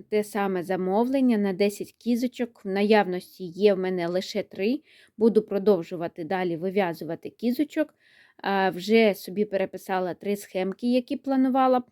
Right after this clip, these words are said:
м, зв'язати. І дуже сподіваюся, що хоча б по декілька штучок їх осилю. І буде в мене, м, на кінець цього тижня якісь, ем,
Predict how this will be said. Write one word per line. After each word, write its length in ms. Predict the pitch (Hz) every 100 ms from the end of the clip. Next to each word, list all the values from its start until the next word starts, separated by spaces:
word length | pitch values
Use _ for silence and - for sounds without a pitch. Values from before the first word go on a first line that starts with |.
| _
м, 180 | - 220 -
зв'язати. 960 | - 220 - 214 233 233 247 240 240 226 _ _ _
І 120 | - 202
дуже 300 | 226 233 226
сподіваюся, 800 | - 208 202 185 202 247 - 240
що 220 | - 196
хоча 400 | 196 185 - 247
б 40 | - _ -
по 140 | 202
декілька 500 | 190 196 185 - 175
штучок 600 | - 208 247 277 247 -
їх 340 | 170 214 226
осилю. 520 | 175 - 190 214 220 220 _ _ _ _ _ -
І 460 | 202 208 226 226 208
буде 340 | 180 196 208
в 60 | 190
мене, 400 | 180 202 208 - _
м, 340 | 190 190 180 180 _ _ _ -
на 280 | - 202 196
кінець 480 | 202 208 202 208 -
цього 240 | 196 185
тижня 440 | - 214 269 277
якісь, 640 | 226 220 190 - 247 - -
ем, 360 | 202 190 190